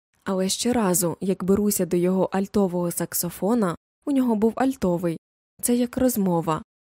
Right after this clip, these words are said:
Така, як зараз, і не тільки з паном Теодором.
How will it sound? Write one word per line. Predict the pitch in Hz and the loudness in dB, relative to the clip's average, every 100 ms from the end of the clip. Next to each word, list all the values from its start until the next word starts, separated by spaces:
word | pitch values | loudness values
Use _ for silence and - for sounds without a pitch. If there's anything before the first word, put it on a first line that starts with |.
| _ _ _ | _ _ _
Така, | - 277 285 | -8 -4 0
як | 277 277 | 0 0
зараз, | 254 208 175 165 165 - _ _ _ | 0 2 2 -2 -4 -8 _ _ _
і | 285 | -2
не | 269 | 0
тільки | 247 302 247 - | 0 0 -2 -2
з | 247 | -4
паном | - 175 170 170 | -4 -4 -4 -4
Теодором. | - 185 226 233 196 170 165 160 | 0 2 2 2 2 2 0 -4